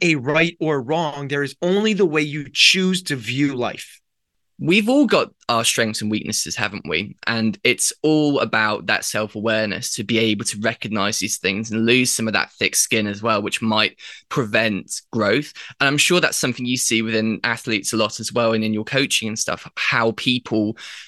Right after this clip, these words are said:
Speaker 2: they have to lose, like, some of their, that ego a little bit to be able to get to a higher level and stuff, and also be really self-aware. Like, there's no doubt about it. There's things that I do in my life which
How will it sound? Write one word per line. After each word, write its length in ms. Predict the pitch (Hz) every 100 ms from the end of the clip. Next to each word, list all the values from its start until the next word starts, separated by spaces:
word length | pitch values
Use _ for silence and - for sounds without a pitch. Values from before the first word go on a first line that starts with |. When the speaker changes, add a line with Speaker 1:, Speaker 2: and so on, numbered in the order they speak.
| _ _ _
Speaker 2:
they 160 | 135 131
have 260 | - 143 -
to 120 | 143
lose, 500 | 123 135 123 117 101
like, 200 | 110 -
some 300 | - 120 120
of 180 | 113 117
their, 320 | 113 110 110 _ _ _
that 200 | - 107 -
ego 460 | 135 139 120 110
a 20 |
little 200 | 120 120
bit 160 | 104 95
to 100 | -
be 80 | 120
able 180 | 123 117
to 80 |
get 300 | 117 117 110
to 420 | - - 120 110 95
a 100 | 113 113
higher 420 | - 123 113 110
level 420 | 107 110 131 156
and 160 | 147 147
stuff, 220 | 151 143
and 100 | 147
also 300 | 165 190 190
be 100 | 160
really 460 | 117 113 123 123
self-aware. 580 | 120 - 110 - 107 113
Like, 240 | 104 113 - - -
there's 140 | 254
no 160 | 370 262
doubt 280 | 151 131 -
about 400 | 113 143 160 -
it. 200 | 104 - _ -
There's 220 | 208 -
things 220 | 220 185
that 100 | 165
I 180 | 120 135
do 280 | 156 190 170
in 100 | 131
my 160 | 127 123
life 220 | 123 135
which 160 | -